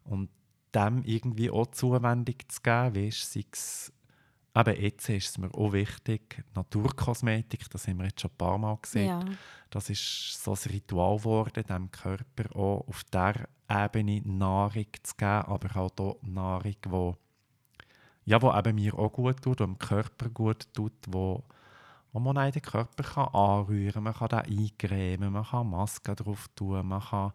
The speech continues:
Speaker 1: ganz verschiedene Sachen machen. Da reden wir dann vielleicht auch noch mal ausführlicher drüber,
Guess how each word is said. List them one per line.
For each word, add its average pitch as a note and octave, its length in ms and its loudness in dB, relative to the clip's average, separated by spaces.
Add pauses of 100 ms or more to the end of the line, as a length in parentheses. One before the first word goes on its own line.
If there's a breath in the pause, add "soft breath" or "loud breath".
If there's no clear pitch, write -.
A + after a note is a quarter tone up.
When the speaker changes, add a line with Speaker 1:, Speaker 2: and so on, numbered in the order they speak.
(260 loud breath)
Speaker 1:
ganz B2 200 0
verschiedene C3+ 460 0
Sachen B2 440 0
machen. G2+ 300 -2
Da F#2+ 140 -2
reden F2+ 300 -4
wir E2+ 80 -8
dann G2+ 100 -8
vielleicht F#2+ 260 -4
auch F2+ 100 0
noch C3 100 2
mal E3 340 0
ausführlicher C#3+ 640 -2
drüber, D3 360 -4